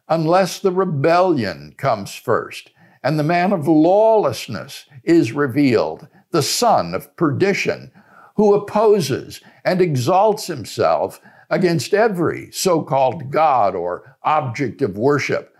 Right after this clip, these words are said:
so that he takes his seat in the temple of God,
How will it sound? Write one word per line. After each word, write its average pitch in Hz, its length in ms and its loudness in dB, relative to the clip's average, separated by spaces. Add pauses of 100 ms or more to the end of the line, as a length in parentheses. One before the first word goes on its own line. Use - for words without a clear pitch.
(400)
so 220 180 2
that 196 140 2
he 196 160 -2
takes 208 460 -4
his 226 220 -4
seat 190 460 -4
in 214 300 0
the 208 100 2
temple 165 460 -2
of 123 160 -4
God, 101 480 0